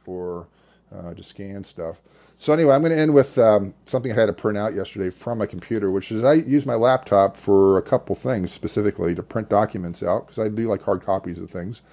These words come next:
um, which I need legally or just to read in an easier way and make markup and make notes on. Or,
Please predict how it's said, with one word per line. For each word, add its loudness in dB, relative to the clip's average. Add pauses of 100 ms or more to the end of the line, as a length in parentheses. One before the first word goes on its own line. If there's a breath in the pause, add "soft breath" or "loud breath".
(460 soft breath)
um, -4
which -4
I 0
need -4
legally -2
or -6
just -14
to -8
read -8
in -14
an -10
easier -8
way -4
and -10
make -10
markup -6
and -10
make -12
notes -12
on. -10 (1300)
Or, 0